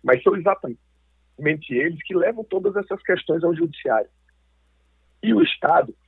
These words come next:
tem dois programas muito fortes, é, que a gente sempre distribuiu cestas básicas para as pessoas carentes, depois criamos o Cartão Cria.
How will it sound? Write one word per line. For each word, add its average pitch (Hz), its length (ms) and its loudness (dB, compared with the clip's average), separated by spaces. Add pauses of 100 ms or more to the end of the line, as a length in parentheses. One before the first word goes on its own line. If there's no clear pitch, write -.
(360)
tem 127 140 0
dois 175 220 2
programas 131 520 -2
muito 143 320 -10
fortes, 123 380 4 (640)
é, 104 180 0
que - 140 2
a - 20 0
gente 127 240 0
sempre 151 260 2
distribuiu 127 600 0
cestas 117 400 2
básicas 110 480 2
para 117 160 0
as - 80 -2
pessoas - 320 -4
carentes, 113 480 0
depois 143 320 0
criamos 147 440 2
o 156 60 -4
Cartão 147 400 0
Cria. 127 400 2